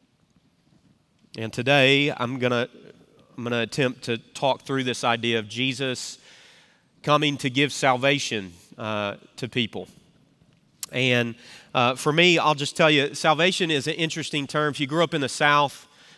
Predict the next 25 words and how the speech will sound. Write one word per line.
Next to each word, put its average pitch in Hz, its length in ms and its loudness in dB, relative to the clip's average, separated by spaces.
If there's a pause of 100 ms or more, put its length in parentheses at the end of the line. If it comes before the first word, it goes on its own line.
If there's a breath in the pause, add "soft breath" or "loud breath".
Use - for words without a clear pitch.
(120 soft breath)
uh, 117 240 0
you 139 140 -2
could 113 120 -10
probably 135 400 2
tell 127 220 0
I 131 120 4
grew 123 200 0
up 123 60 -2
from 127 180 -4
the 107 80 -6
South, 113 540 -2
uh, 107 340 -4
with 120 160 -8
the 123 80 -8
way 117 160 2
that 113 100 0
I'm 107 120 -4
talking, 120 520 -2
although 120 220 -2
today 123 380 -2
my 113 160 -2
voice 120 340 -6
is 104 120 -12
a 107 40 -10
little, 117 300 -4